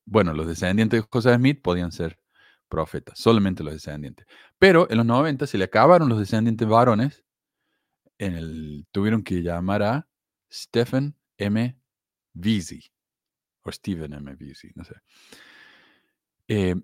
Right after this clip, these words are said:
cuya selección presentó una decisión conjunta del Consejo de los Doce Apóstoles y la Primera Presidencia, después de que una importante crisis de salud limitara la capacidad de Vesey para cumplir su llamado, porque lo, los profetas en la comunidad de Cristo no sirven toda la vida como en,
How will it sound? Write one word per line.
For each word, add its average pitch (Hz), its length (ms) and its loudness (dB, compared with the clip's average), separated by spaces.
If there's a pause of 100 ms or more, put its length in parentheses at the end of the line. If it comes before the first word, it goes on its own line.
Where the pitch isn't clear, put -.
(140)
cuya 117 260 2
selección 120 540 0
presentó 113 480 0
una 127 140 2
decisión 110 500 0
conjunta 107 760 -2
del 82 180 -8
Consejo 113 520 -4
de 113 60 0
los 113 160 -2
Doce 123 240 0
Apóstoles 123 600 -2
y - 20 -4
la 87 80 -6
Primera 90 320 -6
Presidencia, - 720 -16 (160)
después 95 320 -4
de 113 80 2
que 120 100 -4
una 117 80 2
importante 110 500 -4
crisis 117 360 -6
de 101 60 -8
salud 107 400 -2
limitara 104 440 -2
la 101 80 0
capacidad 107 520 -2
de 131 100 0
Vesey 156 400 -2 (240)
para 95 180 -2
cumplir 101 320 -2
su - 140 -8
llamado, 160 480 2 (680)
porque 92 220 -6
lo, 92 220 -6
los 98 520 -10
profetas 110 520 -2
en 107 60 -2
la 104 80 -2
comunidad 104 320 -4
de 107 100 -4
Cristo 120 280 -4
no 98 80 -4
sirven 101 380 0
toda 82 140 -2
la 82 100 -2
vida 85 240 -4
como 73 240 -16
en, 71 140 -16